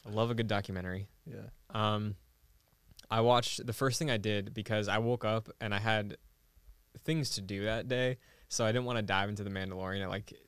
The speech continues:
Speaker 1: ten in the morning.
Speaker 2: Mm-hmm.
Speaker 1: So I watched three episodes of the nineties Spider-Man cartoon series.
Speaker 2: Nice.
Speaker 1: That thing is good.
Speaker 2: Yeah. <laughs>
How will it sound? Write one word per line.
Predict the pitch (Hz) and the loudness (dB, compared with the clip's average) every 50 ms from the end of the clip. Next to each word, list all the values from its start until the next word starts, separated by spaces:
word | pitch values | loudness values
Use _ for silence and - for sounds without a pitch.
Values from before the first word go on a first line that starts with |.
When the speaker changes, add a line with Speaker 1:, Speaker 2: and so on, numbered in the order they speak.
| - _ | -20 _
Speaker 1:
ten | - - - 98 | -12 -8 -6 -6
in | 98 95 | -6 -6
the | 98 | -6
morning. | 95 95 92 98 104 107 110 110 - _ _ - | -6 -6 -4 -4 -2 -4 -4 -6 -8 _ _ -8
Speaker 2:
Mm-hmm. | 123 117 113 110 104 | -6 -6 -6 -4 -4
Speaker 1:
So | - - 113 | 0 2 2
I | 104 | 4
watched | 104 104 107 110 110 - - - - - - - - - - - - - | 4 4 4 4 2 2 -2 -8 -10 -16 -20 -20 -20 -20 -20 -20 -16 -14
three | - - - - 117 113 110 104 | -14 -12 -8 -4 -2 0 0 0
episodes | 107 - - - 113 107 110 110 104 110 | 0 0 0 0 2 2 0 0 -2 -4
of | 98 | -4
the | 104 98 | -4 -2
nineties | 95 95 98 98 98 - | -2 -2 -2 -2 -2 -4
Spider-Man | - - 87 87 98 104 104 104 104 | -4 -6 -6 -4 -4 -4 -4 -4 -4
cartoon | - 107 104 101 - 98 101 | -4 -6 -6 -6 -6 -6 -6
series. | 110 - 113 117 120 127 127 120 - - - | -4 -4 -4 -2 -2 -4 -4 -6 -8 -10 -8
Speaker 2:
Nice. | 107 98 85 82 - - - - _ _ _ _ - - _ _ _ _ - - _ _ | -8 -8 -6 -4 -4 -4 -4 -6 _ _ _ _ -20 -20 _ _ _ _ -20 -20 _ _
Speaker 1:
That | - 113 113 | -2 0 0
thing | - 123 110 104 | 2 0 0 -2
is | 80 76 - - | -6 -10 -14 -16
good. | - - - - - - - - 147 - 113 | -12 -12 -10 -10 -10 -4 0 4 4 6 6
Speaker 2:
Yeah. | 113 107 101 78 104 - - - 180 - - | 6 4 4 2 2 4 6 6 6 8 12
<laughs> | - 214 - - 226 233 202 - 220 180 147 | 12 12 12 12 12 12 12 12 12 10 8